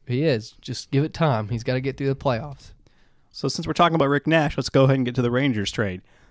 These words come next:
Speaker 2: So the Rangers traded forward Rick Nash to the Boston Bruins for forwards Ryan Spooner and Matt Beleskey, and a first-round pick in the draft in June.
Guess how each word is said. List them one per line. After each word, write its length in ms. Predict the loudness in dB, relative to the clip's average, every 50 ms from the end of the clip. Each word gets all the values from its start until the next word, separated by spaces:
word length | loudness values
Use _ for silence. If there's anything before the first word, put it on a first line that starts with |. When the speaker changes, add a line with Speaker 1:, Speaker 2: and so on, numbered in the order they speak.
| _ _ _ _
Speaker 2:
So 120 | -6 -2 0
the 80 | 2 2
Rangers 280 | 2 2 2 0 -2
traded 300 | -2 -2 0 0 0 0
forward 320 | 0 0 0 0 0 0 0
Rick 200 | -2 -2 0 0
Nash 340 | 2 2 4 2 2 0 -4
to 80 | -6 -6
the 60 | -4
Boston 360 | -2 -2 -2 -2 -2 -2 -2
Bruins 340 | 0 0 0 0 0 -2 -6
for 140 | -8 -12 -8
forwards 360 | -4 -4 -2 -2 -4 -6 -6
Ryan 380 | -4 -2 0 0 0 -2 -4 -6
Spooner 440 | -6 -6 -4 -4 -2 -2 -2 -4 -6 -6 -6
and 160 | -4 -4 -4
Matt 180 | -4 -4 -4
Beleskey, 520 | -2 -2 0 0 -2 -4 -4 -6 -6 -8 -8 _ _ _ _ _ _ _ _ _ _ _ _
and 180 | -4 -2 -2 -2
a 60 | -4
first-round 680 | -4 -4 -4 -4 -2 -2 -2 0 0 0 0 -2 -4 -8 _ -4
pick 200 | -4 -4 -4 -4 -6
in 180 | -4 -2 -2
the 60 | -2 -2
draft 360 | -2 -2 -2 -2 -2 -4 -4
in 200 | -4 -4 -4 -4
June. 400 | -4 -4 -4 -4 -6 -8 -12 -16